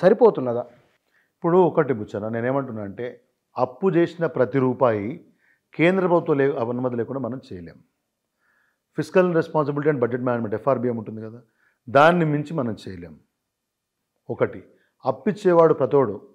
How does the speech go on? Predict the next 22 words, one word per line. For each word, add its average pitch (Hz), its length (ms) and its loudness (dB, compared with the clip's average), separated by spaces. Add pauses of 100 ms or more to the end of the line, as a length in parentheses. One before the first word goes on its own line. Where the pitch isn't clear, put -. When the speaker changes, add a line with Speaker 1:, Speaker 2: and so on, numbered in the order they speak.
(320)
Speaker 2:
అది 120 100 -2 (100)
బ్యాంకుల 139 360 2
కన్సార్టియం 131 460 -4
అయి 131 100 -4
ఉండొచ్చు, 135 280 -10 (640)
లేకపోతే 139 320 0
కేంద్ర 139 240 -2
ప్రభుత్వ 135 240 -2
రంగ 123 180 -4
సంస్థలు 113 260 -6
అయి 98 80 -6
ఉండొచ్చు. 87 240 -16 (360)
For 135 120 6
example, 143 400 2
పవర్ 120 200 2
ఫైనాన్స్ 113 320 -6
కార్పొరేషన్, - 500 -16 (480)
for 131 140 4
ex-, 135 300 -2
example, 135 380 -4 (520)
రూరల్ 165 260 6 (100)
ఎలక్ట్రిఫికేషన్ 127 500 -6